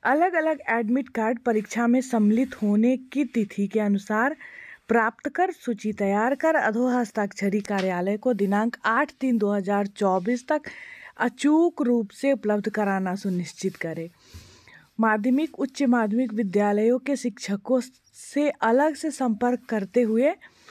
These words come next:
मूल प्रवेश पत्र प्रखंड कार्यालय में जमा कराते हुए अधो हस्ताक्षरी कार्यालय में जमा करें। तो कार्यालय में आठ तीन दो हज़ार चौबीस तक जो है, उम, अचूक रूप से उपलब्ध कराने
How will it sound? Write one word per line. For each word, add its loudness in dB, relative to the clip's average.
मूल 4
प्रवेश -2
पत्र -2
प्रखंड -2
कार्यालय 2
में 2
जमा 2
कराते -2
हुए 2
अधो 0
हस्ताक्षरी -6
कार्यालय -2
में 0
जमा 2
करें। -10
तो 4
कार्यालय 2
में 2
आठ -2
तीन 2
दो 2
हज़ार 2
चौबीस -2
तक 0
जो -2
है, 2
उम, -2
अचूक -2
रूप 2
से 0
उपलब्ध -2
कराने -2